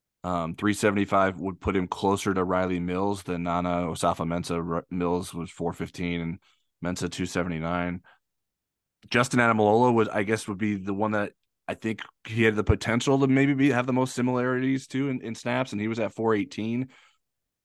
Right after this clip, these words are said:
Um, but I, I don't, I don't know. I, he, Javonte Jean-Baptiste is probably the transfer I have the least confidence in what e-, exactly his role is gonna be. And, uh, confidence, I, I just, the least certainty, I think, is probably the better way to say it.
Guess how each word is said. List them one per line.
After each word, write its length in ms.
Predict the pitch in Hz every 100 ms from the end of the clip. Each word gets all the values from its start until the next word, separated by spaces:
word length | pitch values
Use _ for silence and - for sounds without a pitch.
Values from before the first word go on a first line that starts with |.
| _ _ _
Um, 800 | 95 98 95 95 90 90 90 85 - _ _ _ _ _ _ _
but 80 | 101
I, 240 | 117 120 120
I 40 |
don't, 120 | 135
I 160 | 107 135
don't 100 | 139
know. 200 | 143 113
I, 120 | 107 - - _
he, 260 | 104 139 143 120
Javonte 480 | 104 120 160 165
Jean-Baptiste 560 | 127 135 127 113 127 117
is 80 | 101
probably 300 | 117 117 131
the 160 | 110
transfer 460 | 101 - 113 - 104
I 200 | 98 95 - _ _ _ _ _ _ -
have 140 | 104
the 100 | 107
least 380 | 98 107 113 -
confidence 420 | 107 110 123 113
in 100 | 104
what 300 | 101 107 101
e-, 140 | 101 101
exactly 500 | 104 98 107 98 120
his 220 | 104 107 98
role 200 | 104 110
is 80 |
gonna 160 | 98 107
be. 280 | 98 101 82 - _ -
And, 120 | 117
uh, 140 | 92 104
confidence, 460 | - 139 135 113 120
I, 140 | - 107
I 60 | 120
just, 260 | 131 131 - _
the 140 | - 120
least 260 | 135 135
certainty, 420 | - 139 110 110 104
I 60 |
think, 140 | 104 101
is 60 |
probably 260 | 104 95 98
the 80 | 98
better 220 | 98 98
way 100 | 92
to 60 |
say 200 | 90 98
it. 160 | 87 85